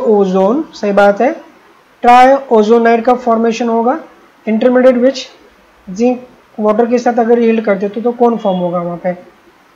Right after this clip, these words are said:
Glyoxal का formation होता है। किसका formation होगा? Glyoxal। Question number एटी थ्री, एटी थ्री का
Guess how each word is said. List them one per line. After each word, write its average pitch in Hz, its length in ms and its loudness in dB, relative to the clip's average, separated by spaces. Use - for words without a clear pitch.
Glyoxal 220 920 2
का 220 140 0
formation 185 520 -2
होता 170 220 -10
है। 180 140 -12
किसका 220 220 -4
formation 220 460 -2
होगा? 247 220 -4
Glyoxal। 214 1000 2
Question 233 240 -4
number 240 220 0
एटी 220 300 -2
थ्री, 226 120 0
एटी 233 240 4
थ्री 240 140 4
का 202 200 0